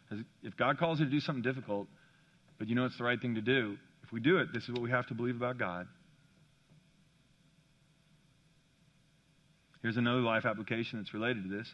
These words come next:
Surrender is a choice. Surrender is a choice. Joseph had a choice, and Mary had a choice. There's one more verse. After the angel said, "Nothing's impossible with God," here's how Mary responded.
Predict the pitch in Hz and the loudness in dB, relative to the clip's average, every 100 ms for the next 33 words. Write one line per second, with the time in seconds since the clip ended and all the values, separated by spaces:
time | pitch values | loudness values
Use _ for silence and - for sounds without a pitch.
0 | - - 104 104 110 110 117 143 113 104 | -16 -10 -4 -4 -4 -6 -6 -6 -6 -10
1 | - _ _ _ _ _ _ _ _ _ | -18 _ _ _ _ _ _ _ _ _
2 | _ _ _ _ _ _ _ _ _ _ | _ _ _ _ _ _ _ _ _ _
3 | _ _ _ - 123 113 107 107 110 107 | _ _ _ -6 -2 0 -2 -6 -10 -12
4 | 104 - - _ _ _ _ _ _ _ | -14 -20 -20 _ _ _ _ _ _ _
5 | _ - 131 135 135 151 143 135 147 147 | _ -2 4 4 4 2 2 0 -2 -2
6 | - - - 127 117 104 98 95 - 98 | -6 -12 -2 2 2 0 -2 -6 -8 -8
7 | 92 - - - _ 104 123 135 131 117 | -8 -14 -20 -20 _ -2 2 4 4 4
8 | 135 117 - 123 120 117 120 131 127 127 | 4 2 2 0 2 2 2 2 0 0
9 | 117 127 135 113 110 123 127 - 123 - | 2 2 2 -2 -2 -2 -4 -4 -6 -2
10 | 131 131 - 131 120 110 110 113 107 - | 0 0 0 0 0 0 0 0 -4 -8
11 | 101 98 92 | -10 -10 -12